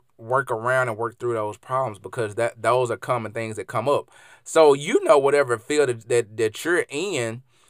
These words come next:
what are common things that come up, and learn about them. Learn how you may be able to cut your client's costs in some way by helping with the thing or referring them to someone rather than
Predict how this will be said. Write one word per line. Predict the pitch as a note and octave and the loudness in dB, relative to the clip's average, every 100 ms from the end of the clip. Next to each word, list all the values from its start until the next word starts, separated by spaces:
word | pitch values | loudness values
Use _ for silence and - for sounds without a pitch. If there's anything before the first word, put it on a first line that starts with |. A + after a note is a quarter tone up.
| _ | _
what | - G#2 C#3 E3+ | -18 -2 4 4
are | |
common | D3+ E3+ D#3+ C#3+ | 4 4 4 4
things | C3 D3+ C#3+ | -2 -4 -2
that | B2 | -4
come | A2 D3+ D3+ | 0 0 4
up, | E3+ - - | 2 2 -2
and | C3+ A#2+ A2+ | -4 -2 0
learn | B2+ E3 D#3+ | 2 2 0
about | A2+ A2 G2+ - | 0 0 0 -2
them. | F#2+ F2 E2 _ _ _ _ - | -12 -14 -18 _ _ _ _ -8
Learn | A2 C#3+ E3 | 2 4 4
how | D3+ C3+ | 4 2
you | C#3+ | 2
may | D3 C3+ | -2 0
be | B2 | 0
able | G#2 | -2
to | |
cut | - B2 A#2 | -4 -8 -8
your | A#2 | -10
client's | - A#2+ A#2 | -4 -2 -2
costs | - D3+ D#3 | 4 4 4
in | B2 | 2
some | - A#2 | -2 -2
way | A2 A2 | 0 0
by | G2+ G2 F2+ | 2 0 0
helping | B2+ D3+ A2+ G2+ D2 F2 | -2 -2 -4 -10 -12 -2
with | C3 D3 | -2 -2
the | G#2+ | -10
thing | - G#2+ G#2 G#2 A2+ - _ _ | -8 -6 -6 -8 -14 -20 _ _
or | C3 C3 | 2 4
referring | A2 - C#3 D#3+ | 2 0 2 2
them | C#3 A#2 | 0 -6
to | |
someone | G#2+ A#2 A2 A2 A2 - | -4 -4 -4 -4 -6 -8
rather | G2+ A#2+ C#3+ B2 | 0 2 4 2
than | A2+ A2 G#2+ | 0 -2 -4